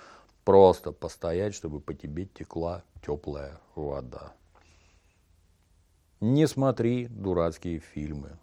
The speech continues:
Вот, прям за час, там, за два до отбоя. Не смотри. Не нажирайся. То есть, вот, чтобы там, а, вот с таким пузом ложиться спать. Это неправильно. Спать будешь плохо. «Не напивайся», потому что раздутый мочевой пузырь, когда тебе хочется в сортир, а потом ты прибежал, и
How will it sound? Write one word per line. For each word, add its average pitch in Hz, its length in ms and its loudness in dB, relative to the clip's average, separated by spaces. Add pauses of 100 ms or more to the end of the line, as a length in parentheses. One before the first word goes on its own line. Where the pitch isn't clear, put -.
Вот, 76 380 -10
прям 78 280 -6
за 85 160 -2
час, 98 300 -2
там, 73 220 -8
за 82 100 -2
два 80 300 -2
до 71 180 -6
отбоя. 73 460 -10 (800)
Не 117 180 2
смотри. 95 540 -4 (640)
Не 127 280 6
нажирайся. 110 1080 4
То 90 180 -14
есть, 85 220 -12
вот, 87 240 -2
чтобы 80 240 -8
там, 73 160 -6
а, 78 480 -6 (420)
вот 82 100 -6
с - 60 -16
таким 80 300 -8
пузом 98 400 -6
ложиться 82 420 -4
спать. - 340 -10 (1160)
Это 90 180 -4
неправильно. 76 480 -6
Спать 87 300 -6
будешь 78 300 -10
плохо. 80 340 -10
«Не 135 380 2
напивайся», 107 1120 0
потому 87 240 -4
что 90 140 -2
раздутый 95 480 -2
мочевой 85 480 -4
пузырь, 101 380 -6
когда 82 280 -4
тебе - 160 -14
хочется - 380 -8
в - 80 -20
сортир, 98 420 -4
а 90 80 -2
потом 82 340 -10
ты - 140 -18
прибежал, 85 600 -6
и 76 100 -10